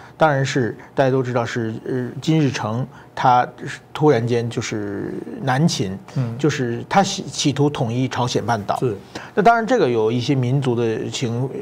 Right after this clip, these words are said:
Speaker 1: 呃，方面的感情在里边，也有一些意识形态的东西在里边。
Speaker 2: 嗯。
Speaker 1: 但是更重要的呢，其实我们看后来的朝鲜就知道，它是个金家王朝。
Speaker 2: 嗯。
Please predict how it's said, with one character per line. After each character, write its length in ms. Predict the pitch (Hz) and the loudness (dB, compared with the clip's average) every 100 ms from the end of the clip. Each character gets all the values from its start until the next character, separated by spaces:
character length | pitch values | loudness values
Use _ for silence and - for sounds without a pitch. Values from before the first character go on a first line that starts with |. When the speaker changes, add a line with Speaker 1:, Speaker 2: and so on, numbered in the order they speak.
| 143 | -2
Speaker 1:
呃， 800 | 131 123 123 - - 214 160 156 | 0 0 -2 -6 -8 -6 -2 2
方 200 | 156 139 | 4 4
面 240 | 135 113 - - 139 | 2 0 -6 -8 -6
的 80 | |
感 220 | 120 113 113 | 0 0 0
情 160 | 135 | 0
在 140 | 139 127 | 2 2
里 100 | 107 | 0
边， 160 | 113 | -4
也 120 | 117 135 | 0 0
有 100 | 120 | 2
一 100 | 117 | 0
些 140 | 139 | 0
意 60 | 131 | -2
识 100 | 110 | -2
形 160 | 117 | -2
态 160 | 131 131 | 2 2
的 80 | 113 | 0
东 160 | 127 | -2
西 220 | 120 113 - - - - - | -2 -6 -10 -18 -20 -12 0
在 140 | 165 | 2
里 100 | 120 | 2
边。 180 | 107 117 | 0 -2
Speaker 2:
嗯。 80 | - - - - | -4 -12 -20 0
Speaker 1:
但 140 | 208 190 | 4 4
是 80 | 175 | 2
更 280 | - 233 | 2 2
重 180 | 170 175 | 2 2
要 180 | 139 123 | 4 4
的 80 | 110 | 2
呢， 140 | 110 117 | -4 -4
其 180 | - | 0
实 100 | 156 | 0
我 40 | 151 | 0
们 100 | 113 | 0
看 160 | 180 | 0
后 160 | 139 175 | 2 2
来 80 | 127 | 2
的 40 | |
朝 160 | 110 113 | 0 -2
鲜 160 | 120 | -2
就 80 | 110 | -4
知 140 | 107 107 | -6 -2
道， 140 | 95 - - - | -4 -6 -18 -4
它 100 | 202 | 0
是 140 | 208 | 2
个 80 | 143 | 2
金 240 | 170 180 | 4 2
家 200 | 165 143 | 4 4
王 240 | 127 101 131 | 4 2 0
朝。 300 | - - - - | -2 -4 -6 -4
Speaker 2:
嗯。 200 | 123 | -4